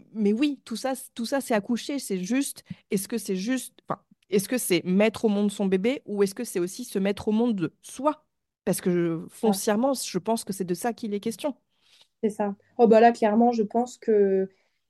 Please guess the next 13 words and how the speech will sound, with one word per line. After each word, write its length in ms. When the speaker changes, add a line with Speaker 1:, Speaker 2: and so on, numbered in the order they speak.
Speaker 2:
euh, 640
j'aurais 260
très 240
mal 220
vécu 680
le 220
fait 300
de 100
ne 80
pas 160
accoucher 400
par, 320
euh, 400